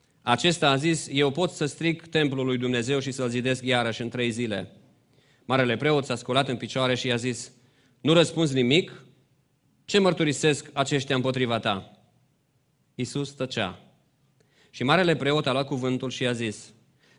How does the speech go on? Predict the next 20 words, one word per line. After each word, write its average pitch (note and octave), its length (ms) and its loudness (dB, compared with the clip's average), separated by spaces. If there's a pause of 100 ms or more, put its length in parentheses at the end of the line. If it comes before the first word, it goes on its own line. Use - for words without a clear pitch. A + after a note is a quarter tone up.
„Te C#3 140 8
jur F#3 300 6
pe E3+ 120 6
Dumnezeu D#3 540 6
cel D3+ 200 2
viu D#3 220 6
să D3 140 2
ne C#3 100 4
spui D#3 280 0
dacă C#3 240 4
ești D3+ 280 4
Hristosul, C3+ 640 -2
Fiul B2+ 260 -2
lui A#2+ 100 0
Dumnezeu.” A2+ 600 0 (1200)
„Da”, A2+ 380 4
i-a G2 100 0
răspuns G#2 420 -8
Iisus, A#2 480 -12 (520)
„sunt.” A#2 440 -4